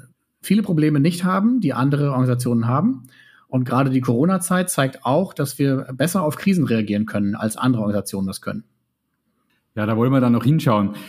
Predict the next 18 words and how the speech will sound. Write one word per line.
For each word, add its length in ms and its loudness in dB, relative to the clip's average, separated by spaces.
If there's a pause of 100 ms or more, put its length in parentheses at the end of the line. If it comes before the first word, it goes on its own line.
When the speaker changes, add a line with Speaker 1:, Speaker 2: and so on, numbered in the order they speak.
(160)
Speaker 2:
Sag, 300 0
äh, 180 0
diese 360 2
Idee 640 2
der 160 0
Konsensdemokratie, 1400 0
äh, 80 -4
hast 580 -2
du 100 0
die 140 0
schon 300 2
mitgebracht? 760 -2
War 140 2
dir 140 0
das 160 -2
schon 200 2
bekannt 680 0
oder 580 2